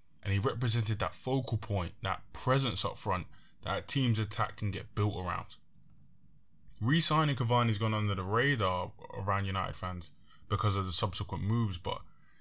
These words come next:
you guys should be really, really glad that he's your striker, rather than having to rely on the most consistently <laughs> inconsistent player in the world in Anthony Martial.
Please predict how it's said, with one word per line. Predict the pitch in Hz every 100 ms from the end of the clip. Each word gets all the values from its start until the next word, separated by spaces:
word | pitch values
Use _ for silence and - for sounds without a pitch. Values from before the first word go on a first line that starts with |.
| -
you | 127 151
guys | 160 143
should | 120 110
be | 98
really, | 104 139 143 143
really | 123 135 127 117
glad | 117 117 107
that | - 104
he's | 113 104
your | 101 92
striker, | - 101 98 - - - - - - - 101
rather | 107 120 117
than | 117
having | 107 110 110
to | 101
rely | 98 98 98 98
on | 95 98
the | 98
most | 107 104
consistently | - 92 - 160 151 156 139 147
<laughs> | 156
inconsistent | 117 127 127 113 123 117 107 -
player | 110 110
in | 104
the | 104
world | 101 95 95 87
in | 95
Anthony | 98 - 95
Martial. | 90 90 - 69 -